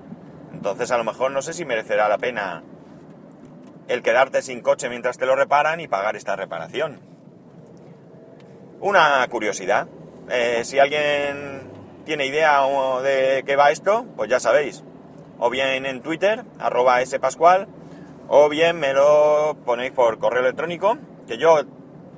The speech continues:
lo comentaré aquí, por si a alguien le ha, le ha surgido también esta duda al comentarla yo, eh, por correo electrónico en S pascual arroba S pascual punto es.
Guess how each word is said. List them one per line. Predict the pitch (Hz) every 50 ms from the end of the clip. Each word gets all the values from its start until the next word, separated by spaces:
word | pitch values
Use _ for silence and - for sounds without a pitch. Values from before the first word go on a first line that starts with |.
| - - - - - - - - - - - -
lo | 123 117
comentaré | 120 120 117 117 107 117 120 131
aquí, | 131 127 135 170 233 - - -
por | 117 110
si | 104 110
a | 113
alguien | 113 113 120 117 113
le | 113 113
ha, | 110 107 104 104 104 101 95 - - - - - - - - -
le | - 117
ha | 117
surgido | 117 113 101 101 123 120 113
también | 107 110 110 113 113
esta | 110 - -
duda | 104 117 117 117 120
al | 113
comentarla | - 104 98 98 98 110 107 104 98
yo, | 101 127 165 202 - - - - - - - - - - - - - - - - - -
eh, | - 120 117 117 113 110 107 107 104 101 98 -
por | 110 107
correo | - 117 113 135
electrónico | 135 120 117 139 151 160 156 143
en | 127 113 113
S | 123 - 147 120
pascual | 120 117 - - 131 135 139 135
arroba | 110 101 131 135 143 143 143 - -
S | 110 117 127 123
pascual | - 110 107 - - 127 135 139 143
punto | 139 - 113 113 101 85 78
es. | 69 - - -